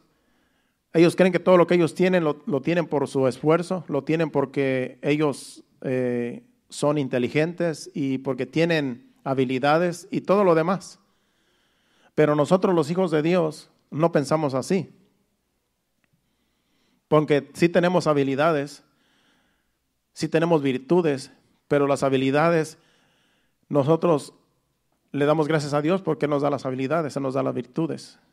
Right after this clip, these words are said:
Él nos da todo lo que somos, la inteligencia, todo nos lo da Dios, la sabiduría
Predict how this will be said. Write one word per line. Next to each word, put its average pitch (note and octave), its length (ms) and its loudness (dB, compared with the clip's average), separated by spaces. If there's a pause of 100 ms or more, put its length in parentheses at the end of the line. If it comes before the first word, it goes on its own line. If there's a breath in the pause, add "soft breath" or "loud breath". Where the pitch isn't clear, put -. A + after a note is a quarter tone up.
(140)
Él C#3 100 -6
nos C#3 120 -2
da C#3 140 -2
todo D#3 300 -4 (380)
lo C3 160 -8
que C3 80 -8
somos, D#3 480 -8 (460)
la C#3 120 -4
inteligencia, C#3+ 720 -6
todo E3+ 320 0
nos C#3+ 140 0
lo C3+ 80 2
da C#3 120 0
Dios, D#3+ 380 -6 (240)
la C3+ 180 -6
sabiduría C3+ 720 -4